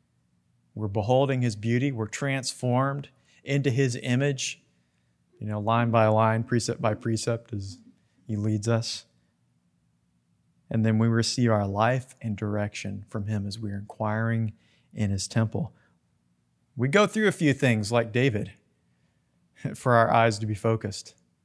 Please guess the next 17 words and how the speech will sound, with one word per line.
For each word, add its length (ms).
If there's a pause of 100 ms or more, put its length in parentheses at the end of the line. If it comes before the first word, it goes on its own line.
(1200)
But 340 (640)
as 200
it 80
says 240
of 120
the 60
saints, 360
it's 220
to 140
obtain 320
a 80
better 520 (580)
resurrection, 800 (580)
to 100
be 160
abundantly 680
fruitful 600